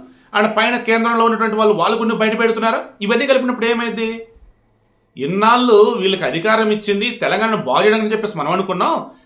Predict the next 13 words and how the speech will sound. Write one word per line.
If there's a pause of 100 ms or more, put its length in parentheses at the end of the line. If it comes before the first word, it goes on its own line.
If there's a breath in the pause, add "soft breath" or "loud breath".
(140 loud breath)
కానీ
వాళ్ళు
కుటుంబాన్ని
బాగు
చేసుకున్నారు, (120)
వాళ్ళు
వెనకేసుకున్నారు
డబ్బులు,
వద్దురా
ఓ
ఇంక
వీళ్ళని
అనుకుంటే